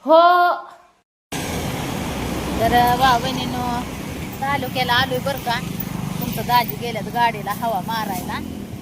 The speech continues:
ती गाडीची, अं, काय म्हणतात, अं, आपल्या त्या मंजुळाची हवा आहे ना, मागच्या चाकातली कमी होती ना, त्याच्यामुळे.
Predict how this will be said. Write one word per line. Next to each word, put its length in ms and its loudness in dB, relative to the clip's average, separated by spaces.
ती 60 -12
गाडीची, 680 -2
अं, 400 -4
काय 120 -2
म्हणतात, 320 -4
अं, 640 -6
आपल्या 260 -8
त्या 180 -4
मंजुळाची 580 -6
हवा 280 -2
आहे 160 -4
ना, 120 -8
मागच्या 340 -12
चाकातली 420 -8
कमी 260 -10
होती 260 -10
ना, 140 -8
त्याच्यामुळे. 800 -18